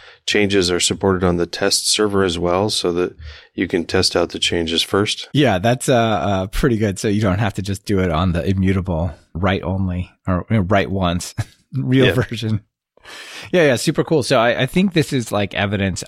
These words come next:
Speaker 2: you know, there was a big push and that funding, that grant from Mozilla to basically modernize pipi, right? And the work that the pipi A did to,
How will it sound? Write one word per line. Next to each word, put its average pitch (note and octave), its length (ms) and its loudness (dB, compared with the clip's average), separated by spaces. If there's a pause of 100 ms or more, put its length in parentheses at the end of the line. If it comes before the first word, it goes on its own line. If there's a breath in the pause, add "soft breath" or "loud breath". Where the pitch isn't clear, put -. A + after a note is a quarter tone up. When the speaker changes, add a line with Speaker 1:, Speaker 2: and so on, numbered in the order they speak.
Speaker 2:
you A2+ 100 2
know, G#2+ 120 4
there F2+ 180 0
was F#2+ 160 -2
a G2+ 40 0
big G#2 320 0
push F#2+ 520 -2
and G2+ 120 0
that F2 280 -2
funding, G#2 760 0 (160)
that E2+ 220 -2
grant G#2+ 320 -2
from G2+ 240 2
Mozilla F#2+ 480 2
to G#2 100 -4
basically G#2 460 0
modernize F2+ 720 0
pipi, F2 420 -6
right? E2 560 -2
And D#2+ 260 -4 (800 loud breath)
the G#2+ 160 0
work G#2 260 2
that G#2 80 0
the F2+ 60 0
pipi A2+ 340 0
A C3 80 4
did B2 240 2
to, A2 180 -6